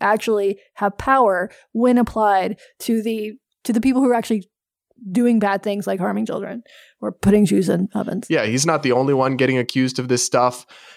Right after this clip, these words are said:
Speaker 2: And to me, the groomer discourse is just a great example of how the two sides are increasingly talking past each other. We increasingly lack even a shared vocabulary,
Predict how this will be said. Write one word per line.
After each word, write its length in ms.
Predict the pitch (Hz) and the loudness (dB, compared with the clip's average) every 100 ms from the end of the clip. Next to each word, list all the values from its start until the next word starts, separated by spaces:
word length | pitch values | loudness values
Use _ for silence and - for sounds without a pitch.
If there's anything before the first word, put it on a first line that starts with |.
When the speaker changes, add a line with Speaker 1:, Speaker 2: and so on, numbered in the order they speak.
| - | -4
Speaker 2:
And 160 | 127 120 | -2 0
to 120 | 123 | 2
me, 380 | 135 143 139 117 | 4 4 2 -2
the 400 | - 117 110 - - | -2 2 2 0 -4
groomer 520 | 120 139 180 170 151 | -2 0 2 2 4
discourse 640 | 139 139 - 127 120 - - | 2 2 2 2 2 -2 -6
is 160 | 139 143 | -6 -2
just 220 | 202 - | -2 -2
a 40 | |
great 200 | 135 117 | 2 2
example 500 | 110 113 107 101 104 | 2 2 2 4 0
of 60 | 95 | 2
how 160 | 104 | 0
the 100 | 104 | -2
two 220 | - 110 104 | -2 -2 0
sides 420 | 110 101 95 - | 2 2 2 0
are 180 | 104 92 | -2 -2
increasingly 580 | 101 - 147 147 139 | -4 -2 0 0 -2
talking 380 | 120 110 113 113 | 0 0 0 -6
past 380 | 113 120 117 - | -2 0 0 -2
each 160 | 110 110 | -2 0
other. 340 | 107 107 107 - - - | 2 0 0 -8 -20 -6
We 80 | 127 | -4
increasingly 540 | 123 190 - 180 156 | 0 0 0 2 0
lack 400 | 120 123 127 - | 2 0 -2 -2
even 240 | 139 127 117 | -2 0 0
a 180 | 107 | 0
shared 540 | 104 - 120 117 113 110 | -2 -2 2 2 2 2
vocabulary, 1040 | 101 - - 151 156 151 147 139 139 | 0 0 -2 0 2 2 2 2 2